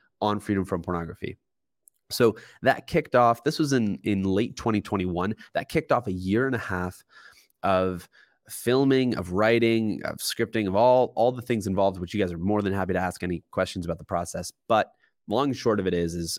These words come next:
um, you know, we reached out to, to s-, incredible authors and speakers, including, like, Heath Lambert and Garrett Kell and Jeremy Pierre. And we released our documentary, Into the Light,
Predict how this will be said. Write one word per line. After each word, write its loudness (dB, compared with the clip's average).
um, -6
you 0
know, 2
we 2
reached 0
out 2
to, -12
to -4
s-, -6
incredible 0
authors -2
and -8
speakers, -4
including, -2
like, -6
Heath -4
Lambert 0
and -10
Garrett -4
Kell -2
and -10
Jeremy -2
Pierre. -4
And 0
we 2
released 2
our 2
documentary, -2
Into -2
the 2
Light, 0